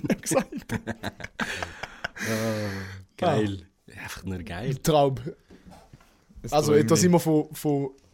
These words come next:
Speaker 1: jetzt eine super Überleitung gewesen, von Ba-, von
Speaker 2: Von
Speaker 1: Sicherheit
Speaker 2: einem Loch
Speaker 1: auf,
Speaker 2: zum
Speaker 1: von
Speaker 2: anderen
Speaker 1: Sicher-,
Speaker 2: Loch.
Speaker 1: von Sicherheit auf Baustelle zum Tischli.
Speaker 2: <laughs> Sicher ein paar gestorben.
Speaker 1: Äh, Tischli ist, Tischli ist der Club Sankt Gallen, für die, die es nicht checken.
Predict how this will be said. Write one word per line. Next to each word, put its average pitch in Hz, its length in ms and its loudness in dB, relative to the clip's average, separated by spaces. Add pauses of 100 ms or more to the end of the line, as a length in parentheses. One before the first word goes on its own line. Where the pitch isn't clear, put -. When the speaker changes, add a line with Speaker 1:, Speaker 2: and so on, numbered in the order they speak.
(240)
Speaker 1:
jetzt 131 140 -8
eine - 60 -6
super 196 260 4
Überleitung 170 300 4
gewesen, 156 180 0
von 139 240 -2 (460)
Ba-, 165 100 -4
von - 200 -6
Speaker 2:
Von - 160 -8
Speaker 1:
Sicherheit - 340 6
Speaker 2:
einem - 140 12
Loch 127 100 10 (100)
Speaker 1:
auf, - 40 0
Speaker 2:
zum 110 140 0
Speaker 1:
von 104 100 4
Speaker 2:
anderen 131 220 6 (120)
Speaker 1:
Sicher-, 101 80 4
Speaker 2:
Loch. - 240 0
Speaker 1:
von 143 180 -2
Sicherheit 165 480 2
auf 143 120 -6
Baustelle 160 500 0
zum 139 200 -10
Tischli. - 420 -6
Speaker 2:
<laughs> - 40 -20 (2250)
Sicher 113 360 -4
ein - 180 -4
paar - 200 -4
gestorben. - 680 -8 (200)
Speaker 1:
Äh, 131 180 0
Tischli 143 320 2
ist, - 280 -4
Tischli 147 280 2
ist 127 120 -2
der - 60 -8
Club 143 260 -4
Sankt 135 160 -4
Gallen, 113 160 -2
für 113 60 -6
die, 117 80 -4
die 107 60 -6
es 110 60 -8
nicht 104 120 -8
checken. - 300 -10